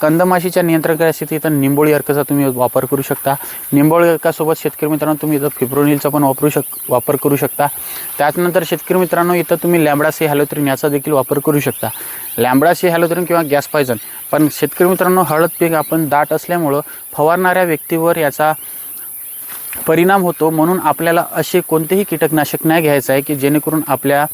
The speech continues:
माणसावर याचा, त्याच्या शरीरावर वाईट परिणाम पडेल. त्याच्यामुळं शेतकरी मित्रांनो, पूर्ण पाणी आपल्या अंगावर येतो. अशा दाट हळदीमध्ये चालताना थोडा त्रास होतो किंवा लॅम्बडासी हॅलोथेरिन अशा घटक असलेले कीटकनाशक नाही घ्या. त्याच्यापेक्षा सगळ्यात चांगलं म्हणजे आपण इथं निंबोळी अर्क घेऊ शकतो.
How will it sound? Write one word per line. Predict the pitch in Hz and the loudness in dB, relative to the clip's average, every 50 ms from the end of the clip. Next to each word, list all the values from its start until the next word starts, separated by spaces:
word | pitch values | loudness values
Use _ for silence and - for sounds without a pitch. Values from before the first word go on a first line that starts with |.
| - - - - - - - | -10 -14 -14 -14 -10 -4 0
माणसावर | - 151 143 143 - 156 156 156 | 0 2 2 2 0 0 2 2
याचा, | 143 135 127 - 151 165 196 - - - - - - - - - - - - - - - - - - | 2 2 2 2 0 0 0 -2 -6 -14 -14 -14 -14 -14 -14 -14 -14 -14 -14 -14 -14 -14 -12 -8 -2
त्याच्या | 151 143 139 - 160 160 165 160 | -2 -2 2 2 2 2 2 0
शरीरावर | - - - 151 147 160 165 160 156 151 156 160 151 151 | -2 -4 -2 -2 0 0 2 2 2 2 2 0 -2 -2
वाईट | 143 139 143 139 - | -2 -2 -2 -2 -2
परिणाम | - 135 135 139 139 135 | -2 0 2 2 0 0
पडेल. | - 123 110 110 107 110 123 | 0 -2 -2 -2 -4 -6 -10
त्याच्यामुळं | - - 139 135 - 165 170 175 180 180 | -4 -2 -2 0 2 2 4 4 4 2
शेतकरी | - - 151 - - - 160 | 2 0 -6 -4 -2 0 0
मित्रांनो, | 170 160 - 165 160 160 165 165 170 170 160 139 - | 0 2 2 0 0 2 2 2 2 2 0 -2 0
पूर्ण | - 147 147 151 156 156 147 - | -2 0 0 2 0 0 0 0
पाणी | 147 147 151 170 | 0 2 2 2
आपल्या | 165 151 143 151 147 | 0 0 0 0 0
अंगावर | 139 143 139 156 156 147 | 0 2 2 2 2 2
येतो. | 135 120 - 143 143 147 - - - - - - - | 2 0 0 0 0 0 -2 -6 -14 -14 -12 -8 -6
अशा | 135 135 - 156 147 | -4 -2 0 0 -2
दाट | 135 123 139 156 165 - | 0 0 0 -2 0 0
हळदीमध्ये | 165 160 156 151 170 160 156 143 147 156 | 0 -2 0 0 0 -2 -2 -2 -2 -4
चालताना | - - 143 139 131 - 139 139 139 - | -2 -2 -2 -2 0 0 -2 -2 -2 -4
थोडा | - 147 135 135 | -4 -4 -4 -4
त्रास | - - 147 151 139 | -2 0 -2 0 0
होतो | 143 131 - 135 131 | -2 -4 -4 -4 -4
किंवा | - 147 147 143 | -2 0 0 2
लॅम्बडासी | 131 135 131 135 143 147 139 - 147 | 2 0 0 2 0 0 0 0 0
हॅलोथेरिन | 139 139 135 - - 151 147 | 0 0 -2 -2 -2 -2 -2
अशा | 139 131 - 147 147 147 | -2 -4 -2 -2 -2 -2
घटक | 139 131 123 139 131 | -2 -4 -4 -2 -2
असलेले | 139 - - 131 131 139 139 | -4 -2 -2 0 0 0 0
कीटकनाशक | - 135 123 135 127 131 127 120 131 123 | 0 -2 -2 0 0 0 0 0 -2 0
नाही | 143 147 147 135 | 2 2 2 4
घ्या. | 127 117 127 - - - - - - - - | 2 0 0 -2 -10 -16 -16 -16 -16 -6 -4
त्याच्यापेक्षा | 135 135 151 165 170 156 - 170 | -2 0 2 2 2 2 0 -2
सगळ्यात | 156 - 147 139 143 147 139 | -2 0 -2 0 0 0 -2
चांगलं | - - 143 151 160 160 | -2 -2 0 2 2 2
म्हणजे | 156 147 139 139 143 | 2 0 0 0 -2
आपण | 135 - 139 139 | -2 -2 -2 -4
इथं | 131 - 147 | -2 0 0
निंबोळी | 139 127 123 123 127 127 | 0 2 2 2 2 2
अर्क | 123 117 - - | 2 0 0 -2
घेऊ | 156 160 180 170 | 0 2 2 2
शकतो. | 143 127 117 - - 113 | 2 0 -4 -4 -4 -6